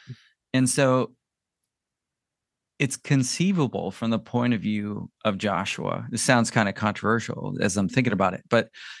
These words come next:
it's conceivable that the people could be, by and large, on the whole, faithful to God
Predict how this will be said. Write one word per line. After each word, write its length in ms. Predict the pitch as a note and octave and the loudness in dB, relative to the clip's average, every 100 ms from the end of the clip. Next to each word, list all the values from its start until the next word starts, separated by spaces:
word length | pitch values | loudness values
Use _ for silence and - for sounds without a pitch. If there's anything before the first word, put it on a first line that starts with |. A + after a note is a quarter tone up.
| - | -4
it's 160 | D3 - | -2 2
conceivable 840 | F3 D3 A3+ G3 A2 G#2+ G2+ G2+ _ _ _ _ _ - | 2 4 2 2 0 -2 -4 -8 _ _ _ _ _ -8
that 260 | A#2+ D3 D3 | 2 2 4
the 80 | |
people 360 | D3 G#3 G#3+ F#3+ | 2 2 4 2
could 280 | - E3+ C#3 | 2 0 2
be, 180 | C#3 C3+ | 2 2
by 320 | B2+ B2 C3 | 2 0 2
and 160 | D3+ C3 | 2 2
large, 320 | A2 A2 G#2+ | 2 0 -2
on 240 | D#2+ A#2 B2 | -2 0 0
the 80 | |
whole, 300 | A2 A2 G#2+ | -2 -6 -8
faithful 560 | G2+ - A2+ A2 - A2 | -8 -4 -4 -2 -2 0
to 80 | G#2 | 0
God 440 | G2 F#2+ F2+ - | 0 0 -2 -6